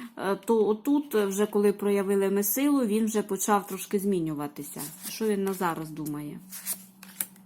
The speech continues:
Ну, я вам так скажу, що він очікує від України, що ми його пожаліємо.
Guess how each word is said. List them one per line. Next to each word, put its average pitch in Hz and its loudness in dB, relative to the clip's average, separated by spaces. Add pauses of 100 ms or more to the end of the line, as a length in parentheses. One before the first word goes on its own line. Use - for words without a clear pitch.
(2250)
Ну, 285 8
я 330 8
вам 330 8
так 320 4
скажу, 294 2
що 339 2
він 277 6
очікує 277 2
від 247 0
України, 254 4
що - -2
ми 240 4
його 226 2
пожаліємо. 214 -2